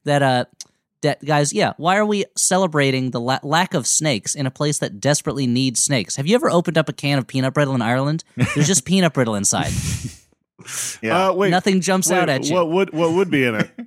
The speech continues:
Speaker 3: Like a totally
Speaker 1: Snakes.
Speaker 3: realistic snake? Oh, okay.
Speaker 1: <laughs> Totally realistic snakes.
Speaker 2: <laughs>
Speaker 1: Uh, but yeah, Dan, so you tell me you're part Irish, right? Your last name's McCoy.
Speaker 2: Uh, s-, yeah, Scott's Irish, yeah.
Speaker 1: So, okay,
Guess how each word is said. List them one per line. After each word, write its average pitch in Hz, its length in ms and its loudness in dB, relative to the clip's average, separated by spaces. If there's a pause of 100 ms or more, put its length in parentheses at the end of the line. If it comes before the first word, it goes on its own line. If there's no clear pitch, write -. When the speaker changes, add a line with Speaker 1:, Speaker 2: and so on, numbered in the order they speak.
(280)
Speaker 3:
Like 151 180 2
a 143 60 2
totally 175 320 2
Speaker 1:
Snakes. 165 120 2 (280)
Speaker 3:
realistic 165 80 0
snake? - 540 0
Oh, 131 240 -2
okay. 120 220 -8
Speaker 1:
<laughs> - 60 -14
Totally 247 300 0
realistic 247 460 0
snakes. 247 500 -2 (260)
Speaker 2:
<laughs> - 760 -6
Speaker 1:
Uh, 156 240 2 (320)
but 190 120 0
yeah, 185 200 0
Dan, 196 300 2
so 202 160 2
you 196 160 0
tell 214 160 0
me 180 80 0
you're 185 200 0
part 147 200 2
Irish, 110 320 0
right? 135 220 0
Your 156 100 -2
last 139 220 2
name's 117 320 -2 (100)
McCoy. 104 440 -2 (120)
Speaker 2:
Uh, 147 480 2
s-, - 180 -8
yeah, 143 200 0
Scott's 131 340 -4
Irish, 92 480 -2
yeah. 104 260 -6 (440)
Speaker 1:
So, 160 500 0
okay, 143 400 0